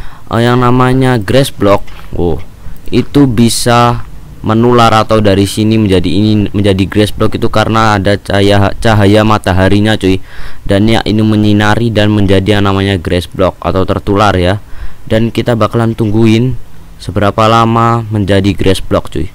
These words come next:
Kita bakalan nungguin lah. Oke guys, dan ya, dan ternyata udah tertular satu ya. Tadi saya menunggu cukup lama. Dan ya, mantap raga, kita bisa taruh dirt, dirt dan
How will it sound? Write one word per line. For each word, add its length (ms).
Kita 160
bakalan 400
nungguin 320
lah. 240
Oke 320
guys, 240
dan 640
ya, 240
dan 320
ternyata 400
udah 560
tertular 880
satu 480
ya. 400
Tadi 240
saya 260
menunggu 300
cukup 320
lama. 420
Dan 380
ya, 160
mantap 480
raga, 400
kita 320
bisa 800
taruh 300
dirt, 400
dirt 240
dan 240